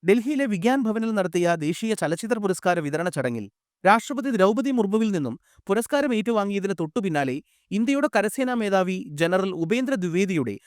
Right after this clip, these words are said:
ആദരവ് ഏറ്റുവാങ്ങുന്നതിനായും അദ്ദേഹം സൈനിക വേഷത്തിൽ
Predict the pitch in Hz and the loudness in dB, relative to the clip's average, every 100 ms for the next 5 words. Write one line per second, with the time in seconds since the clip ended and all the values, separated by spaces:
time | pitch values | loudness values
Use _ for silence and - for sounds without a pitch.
0 | _ - 190 220 247 202 214 208 180 170 | _ -2 2 2 2 0 0 0 0 0
1 | 160 151 151 151 143 143 139 139 170 185 | 0 0 0 -2 0 0 -2 -4 -2 0
2 | 226 202 151 160 143 | 0 0 0 -4 -8